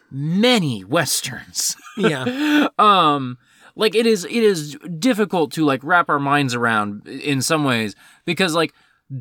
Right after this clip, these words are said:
Speaker 1: they made a lot more movies back then. Movies just came out at a much faster clip, and dozens upon dozens upon dozens of them every year were Westerns, and they were very successful.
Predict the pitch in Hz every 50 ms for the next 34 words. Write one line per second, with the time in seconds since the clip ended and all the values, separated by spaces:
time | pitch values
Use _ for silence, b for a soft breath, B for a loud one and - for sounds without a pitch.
0 | - _ _ - 180 202 208 175 180 214 262 285 254 226 196 185 220 247 254 -
1 | 185 208 214 208 180 202 240 214 190 147 120 - - 113 98 - - - 98 78
2 | - - - - - _ _ _ _ - 147 202 262 277 262 240 208 - 226 233
3 | 214 - - - 226 226 233 226 220 214 208 190 170 170 170 185 202 196 - -
4 | 208 190 190 - - 170 147 - - 202 180 - - _ - 151 151 147 139 123
5 | 123 202 220 226 208 220 226 214 180 170 135 - - 147 135 131 120 - 202 214
6 | 175 185 202 185 175 165 139 - 143 135 127 127 117 - 208 208 208 165 151 151
7 | 139 - 131 113 101 117 113 98 98 - _ _ - 214 233 247 202 226 233 233
8 | 220 196 175 175 170 156 127 113 101 95 b b b b b b b 147 147 175
9 | 175 156 143 151 160 160 - - - 131 113 107 98 92 92 b b b b b
10 | - 202 190 185 170 185 185 190 180 180 175 165 151 - - _ _ _ _ _
11 | _ - 147 135 131 180 233 247 254 240 226 208 - - - 151 - - - -
12 | - 143 120 - - - - 95 78 - -